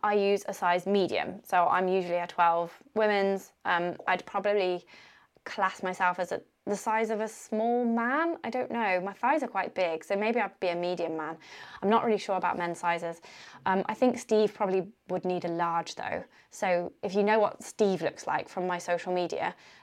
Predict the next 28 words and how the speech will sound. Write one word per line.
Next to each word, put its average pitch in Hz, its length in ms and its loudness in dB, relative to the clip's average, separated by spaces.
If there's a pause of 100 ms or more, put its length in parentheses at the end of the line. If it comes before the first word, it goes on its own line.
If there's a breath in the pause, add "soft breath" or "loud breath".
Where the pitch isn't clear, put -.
then 175 160 2
he 202 180 2
would 180 160 0
probably 170 220 -2
take 170 160 -6
a 170 40 0
large 165 280 0
and - 80 -4
I 165 100 -4
take 165 160 -8
a 165 60 -6
medium. 160 280 -8 (280 loud breath)
Hope - 180 2
that 180 160 4
helps - 240 0
you 160 200 -2
if 202 140 -2
you're 202 240 8
<laughs> 247 100 8
interested 226 420 2
in 240 100 8
buying 208 320 10
any 214 140 2
of 214 100 -4
the 185 140 4
items 185 280 -2
from 180 140 -2
Saw. - 260 -4